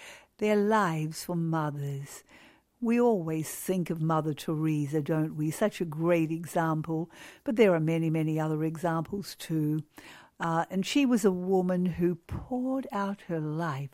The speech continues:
for others. She didn't marry, she didn't give birth to children of her own, but she mothered more children than we will ever dream about. She brought life and sustenance and nurturing and care and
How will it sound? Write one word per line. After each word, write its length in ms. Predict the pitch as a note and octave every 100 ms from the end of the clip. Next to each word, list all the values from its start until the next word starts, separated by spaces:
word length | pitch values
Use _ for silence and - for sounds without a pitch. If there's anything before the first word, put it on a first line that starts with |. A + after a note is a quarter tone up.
| -
for 100 | D3+
others. 480 | - D3 C3+ C#3 D3 D3 - - - - _ _
She 200 | - F#3+
didn't 360 | D#3+ D#3 D3+ -
marry, 640 | D#3 F#3+ G3 F#3+ F#3+ F#3+ - - _ _
she 200 | - F#3+
didn't 340 | D#3+ D#3 E3+
give 280 | - D#3+ C#3+
birth 340 | D3 E3 E3+ -
to 120 | F3
children 500 | - F#3+ F3 E3+ E3+
of 160 | E3
her 200 | E3 E3
own, 380 | - E3 D#3 D#3+
but 140 | E3+ -
she 180 | -
mothered 380 | F3+ F3+ F3 E3
more 280 | E3 F3+ F3+
children 640 | E3+ - G#3+ F#3+ F#3 F#3
than 180 | E3+ D#3
we 160 | D#3+ F3+
will 160 | F3
ever 220 | - E3+ D#3+
dream 640 | C#3+ - E3 E3 F3 E3+
about. 520 | E3+ E3+ E3 E3 - _ - - - - - -
She 180 | -
brought 400 | A3 E3+ F3+ F3+
life 760 | E3+ F#3 F3 F3 E3+ E3 - -
and 300 | E3+ E3 C#3 _ _ _ - F3 A3
sustenance 1080 | - - E3 - - G3 F3 E3+ D#3+ - F#3
and 180 | E3
nurturing 720 | E3 F3+ F3+ - F#3+ F3 F3 F3+
and 260 | D#3+ D3+ -
care 760 | - F#3+ F3+ F3+ F3 F3 E3
and 140 | C#3